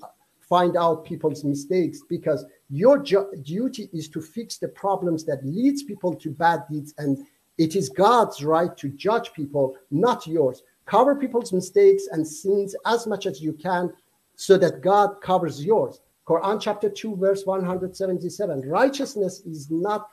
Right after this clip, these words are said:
to turning your face towards the east or the west. Rather, the righteous are those who believe in Allah, the last day, and, uh, the angels, the books, and the prophets, who gives charity out of their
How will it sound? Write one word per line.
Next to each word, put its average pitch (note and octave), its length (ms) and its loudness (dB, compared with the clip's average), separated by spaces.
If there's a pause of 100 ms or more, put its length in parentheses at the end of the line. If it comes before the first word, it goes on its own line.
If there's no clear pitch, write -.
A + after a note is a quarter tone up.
(260)
to F3+ 120 -6
turning F#3 540 0
your D3 160 -2
face F#3 480 -2 (180)
towards D#3+ 340 0
the - 180 -10
east F3+ 420 -6
or D#3+ 260 4
the C#3+ 140 -2
west. D3 320 -2 (160)
Rather, G#3 540 2 (200)
the D3+ 120 0
righteous G3+ 640 0
are D#3 320 -6 (180)
those G#3 400 4
who F#3 200 -8
believe F3 500 -4
in F3+ 160 2
Allah, D#3 420 0
the D3+ 80 -2
last F3+ 400 -4
day, E3+ 220 -4 (400)
and, D3 340 0
uh, D3+ 180 0
the D#3+ 200 -2
angels, E3 540 -2 (100)
the C#3 100 -4
books, F3 420 0 (220)
and F3+ 300 2
the D3+ 300 0
prophets, F#3+ 560 -2 (180)
who F#3 240 -4
gives A#3+ 460 2
charity F#3+ 560 -2 (100)
out F#3 300 2
of D3+ 180 -2
their C#3+ 320 -2